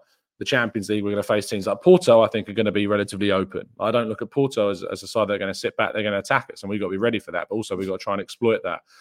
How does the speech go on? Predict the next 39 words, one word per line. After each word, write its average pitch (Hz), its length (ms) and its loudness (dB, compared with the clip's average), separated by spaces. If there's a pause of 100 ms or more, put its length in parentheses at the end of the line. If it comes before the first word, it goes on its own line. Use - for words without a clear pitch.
(240)
to - 140 -2
our 98 140 4
ability 101 360 -2
also, 110 220 -2
and 90 80 -6
hopefully 107 340 -2
that 101 160 -4
favours, 95 600 0
uh, 95 220 0
us 87 200 -6
somewhat. 87 480 -6
So 98 280 -2 (420)
we'll 123 140 2
have 151 100 0
to 127 80 -6
see 113 540 0
how 113 120 2
we 113 120 2
get 110 140 4
on, 104 280 2
but 101 320 0
that 123 160 2
should 151 140 -4
be 147 100 2
a 123 60 4
minimum 127 280 4
expectation 110 680 -2
of 87 40 -14
getting 98 200 -2
past 95 240 -4
Porto 98 320 -2
in 92 140 -8
the, - 120 -10
in 95 140 -10
the 90 80 -12
Champions 98 400 -8
League 95 300 -6
last 104 260 0
sixteen. 110 400 -2